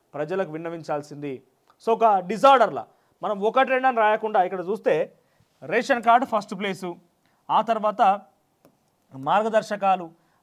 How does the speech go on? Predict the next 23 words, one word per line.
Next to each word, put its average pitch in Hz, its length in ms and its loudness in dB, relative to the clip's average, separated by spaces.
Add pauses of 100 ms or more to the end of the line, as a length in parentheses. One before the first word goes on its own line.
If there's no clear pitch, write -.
ఆ 156 140 4
తర్వాత 220 420 2
అప్లికేషన్లు, 220 840 -2 (280)
ఆ 180 140 2
తర్వాత 220 360 2
పథకాలకు 196 680 0
సంబంధించి, 175 680 -10 (300)
ఆ, 143 160 0
ఇంప్లిమెంటేషన్ 202 600 -4
ఉండాల్సింది. 175 400 0
కానీ 202 200 -4
వీళ్ళు 240 200 -2
ఎట్లా 254 160 0
పోతుర్రంటే 208 600 -6 (360)
పథకాల 202 380 0
ఇంప్లిమెంటేషను 226 800 -4 (420)
మొదట, 202 400 -2 (380)
ఆ 190 120 2
తర్వాత 214 380 0
దరఖాస్తులకు 220 720 2
సంబంధించి 208 460 -6
రెండు, 196 420 -4 (340)
తర్వాత 226 340 4